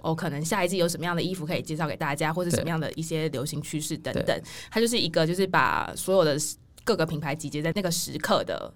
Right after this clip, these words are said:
Speaker 1: 一个。
Speaker 2: 对，就是很比较方便啦。应该说，
Speaker 1: 对。
Speaker 2: 其实大家也可以各自办秀，但是你在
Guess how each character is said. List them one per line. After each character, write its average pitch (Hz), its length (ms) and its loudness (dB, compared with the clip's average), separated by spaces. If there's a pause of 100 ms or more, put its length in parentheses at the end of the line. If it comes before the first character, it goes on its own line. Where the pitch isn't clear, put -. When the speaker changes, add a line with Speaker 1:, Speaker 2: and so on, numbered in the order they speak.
Speaker 1:
一 170 80 -6
个。 - 320 6
Speaker 2:
对， 180 80 -6
就 285 180 6
是 269 120 6
很 196 100 10
比 - 80 -2
较 196 100 8
方 190 280 6
便 - 300 6
啦。 - 200 -4
应 247 140 8
该 285 120 8
说， 277 120 10
Speaker 1:
对。 262 100 8 (220)
Speaker 2:
其 - 120 2
实 214 80 6
大 247 160 8
家 214 160 6
也 135 60 6
可 175 100 8
以 156 40 12
各 160 160 10
自 160 160 4
办 135 260 4
秀， 135 220 6
但 214 160 6
是 240 100 12
你 143 80 10
在 175 180 6